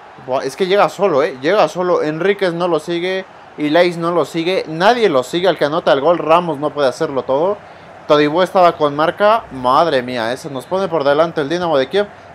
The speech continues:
Hay que darle la vuelta a esto. Es verdad que nos vale un empate, pero hay que ganar este partido, que es el Dinamo. Qué buena, Bucefian, qué buena, Bucefian.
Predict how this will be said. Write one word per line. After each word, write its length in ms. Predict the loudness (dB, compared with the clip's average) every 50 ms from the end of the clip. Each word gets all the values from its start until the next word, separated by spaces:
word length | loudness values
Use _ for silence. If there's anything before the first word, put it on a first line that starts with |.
| 0
Hay 160 | 2 2 4
que 100 | 4 6
darle 240 | 6 6 6 6 6
la 100 | 6 6
vuelta 260 | 6 6 4 4 4
a 40 | 2
esto. 260 | 2 0 -2 -4 -2
Es 160 | 0 0 2 4
verdad 220 | 4 4 4 2
que 100 | 0 -2
nos 120 | -4 2
vale 180 | 2 2 2 2
un 100 | 0 -2
empate, 400 | -4 0 2 2 2 4 2 -2
pero 580 | 0 2 2 4 4 4 4 4 2 0 0 -2 -6 -12 -20 -20 -20 -20 -14 -6
hay 140 | -4 -4
que 120 | -2 0 0
ganar 240 | 0 0 0 0 -2
este 180 | -2 -2 0
partido, 380 | 0 0 0 0 -2 -4 -2 -4
que 80 | -4
es 100 | -8 -6
el 120 | -6 -6 -4
Dinamo. 400 | -6 -6 -6 -6 -8 -8 -10 -12 -14 -20 -20 -20 -20 -20 -20 -20 -20 -20 -20 -20 -20 -20 -20 -20 -20 -20 -20 -20 -20 -20 -20 -20 -20 -4 0
Qué 80 | 2
buena, 240 | 4 4 4 4 2
Bucefian, 420 | 0 0 -2 0 2 2 2 2
qué 80 | 2 2
buena, 220 | 4 4 4 4
Bucefian. 460 | 2 2 0 0 2 2 2 2 2